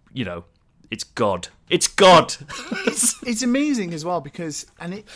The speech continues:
Speaker 2: what's so funny about Nintendo and the staff who work on, like, Galaxy, obviously the director was, uh, Yoshiaki Kozumi, who'd worked on many Nintendo titles,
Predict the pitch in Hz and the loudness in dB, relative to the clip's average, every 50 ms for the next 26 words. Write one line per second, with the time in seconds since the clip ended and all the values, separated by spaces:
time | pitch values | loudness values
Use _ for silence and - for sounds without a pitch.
0 | - - - - - - - - 170 - _ _ _ _ _ _ - 175 190 233 | -20 -20 -20 -20 -20 -20 -20 -20 -20 -20 _ _ _ _ _ _ -20 -14 -12 -10
1 | 226 - - 233 226 - - - 202 208 208 196 170 165 151 151 151 151 - 180 | -8 -6 -6 -8 -8 -8 -10 -6 -4 -4 -4 -4 -4 -6 -8 -8 -10 -10 -8 -8
2 | 170 165 160 156 143 139 139 - - - 165 165 - - 151 139 135 156 165 156 | -6 -6 -8 -6 -8 -10 -10 -10 -10 -8 -10 -10 -10 -10 -12 -8 -6 -4 -6 -6
3 | - - 180 139 135 131 127 127 - - - 143 143 143 135 127 - 131 123 131 | -6 -8 -10 -10 -10 -12 -14 -16 -18 -16 -14 -12 -10 -10 -12 -12 -12 -12 -12 -12
4 | - - 143 143 139 147 135 - - 143 139 135 127 - - 139 135 139 139 139 | -10 -10 -10 -10 -10 -12 -12 -10 -10 -8 -8 -10 -12 -16 -20 -18 -12 -10 -10 -10
5 | 135 139 143 147 156 180 180 160 160 151 143 139 139 135 131 131 - - - _ | -8 -8 -6 -4 -4 -4 -4 -6 -6 -8 -8 -6 -8 -8 -8 -10 -12 -16 -20 _
6 | - _ - - - 139 135 131 131 139 147 139 - - 147 135 135 - 147 131 | -20 _ -20 -18 -14 -12 -10 -8 -8 -8 -8 -8 -8 -8 -10 -10 -10 -12 -12 -12
7 | 127 123 123 127 - - 151 139 131 180 233 233 180 147 143 151 143 139 147 165 | -12 -14 -16 -16 -16 -12 -12 -8 -4 -4 -4 -4 -4 -6 -8 -10 -8 -6 -6 -6
8 | 170 - - - 151 143 139 139 143 165 202 214 196 175 151 147 143 - 190 175 | -6 -6 -8 -10 -10 -8 -10 -10 -10 -8 -6 -6 -6 -6 -8 -10 -10 -10 -10 -10
9 | 170 143 - 135 131 139 131 131 | -10 -12 -12 -12 -12 -12 -16 -18